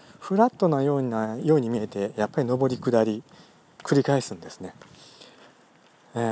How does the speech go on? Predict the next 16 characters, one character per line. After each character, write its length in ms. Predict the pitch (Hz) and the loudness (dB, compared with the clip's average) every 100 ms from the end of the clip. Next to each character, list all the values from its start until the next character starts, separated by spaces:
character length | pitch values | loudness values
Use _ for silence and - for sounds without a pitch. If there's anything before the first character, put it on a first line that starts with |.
| 113 | -2
ー、 20 | |
単 340 | 113 202 226 180 | -4 0 0 0
語 100 | 117 | -2
は 120 | 92 | -4
ね、 260 | 90 87 - - 165 - - | -6 -12 -16 -16 -18 -18 -10
こ 420 | - 131 131 - - - - - | -4 0 0 -2 -8 -8 -10 -6
う、 40 | - | -6
怒 260 | 160 196 | -2 0
り 180 | 196 196 | 2 2
を 180 | 185 175 | 2 2
登 340 | 151 151 160 | -2 0 0
っ 20 | - _ - | -2 _ 4
て 240 | 147 147 - - - _ | 4 4 -4 -20 -20 _
終 180 | - 135 | -2 2
わ 80 | |
っ 60 | 147 | 2